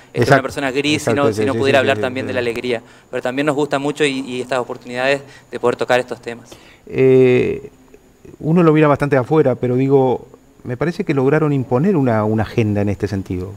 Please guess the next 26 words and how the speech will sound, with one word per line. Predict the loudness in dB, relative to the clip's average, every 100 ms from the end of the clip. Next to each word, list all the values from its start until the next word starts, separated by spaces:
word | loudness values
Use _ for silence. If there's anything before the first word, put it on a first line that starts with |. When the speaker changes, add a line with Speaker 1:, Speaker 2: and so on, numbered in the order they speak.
| -8
Speaker 2:
No | -2
sé | 2
cómo | 2
lo | 2
sienten | 2 0
ustedes, | 0 2 2
pero, | 0 -6 -6 -18 -20 -20 0
pero | 4
lograron | 6 6 4
imponer | 2 0 0
una | -4
agenda. | -6 -8 -10 -12 -10
Hay | 0 2
otra | 2
cosa. | -2 -4 -8 -20 _ _ -20 _ _ _
Speaker 1:
Eh, | -12 -10 -8 -12 -20 -20 -20 -20 -20 -20
nosotros, | -18 -8 -2 4 4
bueno, | 4 -2 -4 -4
es, | -4 -4
es | -4 -6 -2 -2
lo |
que | -2 -4
nos | 0
sale | 2 2
a |
hacer, | 2 2 2 2 -4